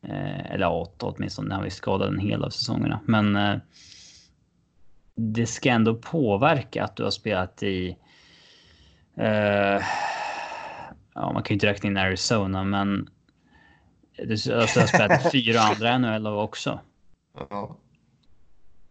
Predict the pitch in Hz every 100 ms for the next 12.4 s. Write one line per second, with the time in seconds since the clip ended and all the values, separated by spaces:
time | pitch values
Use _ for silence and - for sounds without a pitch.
0 | _ - _ _ _ - _ _ - -
1 | - - - - _ _ - 82 104 113
2 | 113 113 - _ 113 117 - - 117 113
3 | - 113 95 135 - 135 120 107 98 92
4 | 95 - 98 - 101 - 110 - - -
5 | - - - - - - - 113 104 104
6 | 113 101 - - 101 110 104 87 _ _
7 | _ _ _ - - - - 151 151 139
8 | 147 143 135 127 127 131 120 127 110 110
9 | 117 117 117 110 107 107 - 117 110 113
10 | 113 110 110 110 107 101 - 101 101 92
11 | - 98 98 98 101 98 - 104 98 101
12 | - 95 -